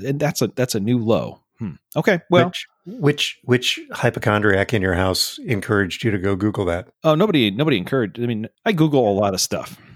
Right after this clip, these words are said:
Speaker 1: Let's just put it that way.
Speaker 2: <laughs>
Speaker 1: As a matter of fact, I'm now interested in, uh, I'm, I'm gonna, I'm gonna Google hypochondriac. I wonder where that word came from.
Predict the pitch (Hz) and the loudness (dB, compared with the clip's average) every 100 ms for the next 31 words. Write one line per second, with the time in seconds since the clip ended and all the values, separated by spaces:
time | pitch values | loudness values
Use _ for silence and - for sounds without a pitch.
0 | _ - - 240 220 196 92 87 - - | _ -8 0 2 2 0 -2 -4 -10 -14
1 | - - - _ _ - - - - - | -16 -18 -20 _ _ -20 -20 -16 -16 -18
2 | - _ - - - - - - 170 147 | -20 _ -20 -20 -18 -18 -10 0 4 4
3 | - 190 147 127 120 156 143 120 - - | 4 2 4 2 4 4 4 2 -2 -2
4 | 117 107 - 117 104 101 95 92 87 85 | 0 -2 -6 -4 0 0 2 0 2 0
5 | 80 78 - - 135 185 165 160 151 80 | 0 -4 -8 -4 2 2 2 2 2 -2
6 | - 160 220 87 - 131 120 - 139 90 | -2 2 2 2 0 2 2 2 -2 -2
7 | - - 104 76 - 165 139 95 107 78 | -2 0 0 0 -2 -2 -2 -2 -2 -2
8 | 78 67 - 73 65 - 60 | -8 -10 -8 -8 -8 -12 -16